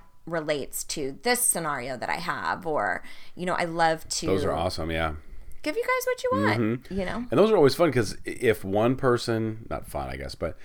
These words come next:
Speaker 2: if one person is feeling that way or has that question, you know there's other people with it, so.
Speaker 1: That's exactly right.
Speaker 2: Yeah.
Speaker 1: Yeah.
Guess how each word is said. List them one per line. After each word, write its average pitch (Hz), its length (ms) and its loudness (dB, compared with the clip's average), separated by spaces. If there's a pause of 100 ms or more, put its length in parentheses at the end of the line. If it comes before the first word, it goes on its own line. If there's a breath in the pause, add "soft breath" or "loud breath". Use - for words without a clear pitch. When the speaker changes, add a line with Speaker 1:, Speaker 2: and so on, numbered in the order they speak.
(300 loud breath)
Speaker 2:
if 101 220 -4
one 95 440 0
person 90 360 0
is 78 160 -4
feeling 82 260 -4
that 76 140 -4
way 82 100 -4
or 80 60 -4
has 85 240 0
that 80 180 -2
question, 80 420 -4
you 80 100 -4
know 127 300 4
there's 90 200 2
other 71 160 -4
people 67 320 -8
with 73 180 -6
it, - 220 -10
so. 73 400 -6 (560 loud breath)
Speaker 1:
That's 170 200 -2
exactly 143 400 -6
right. 58 280 -6 (240)
Speaker 2:
Yeah. 95 380 -4 (140)
Speaker 1:
Yeah. 135 360 -2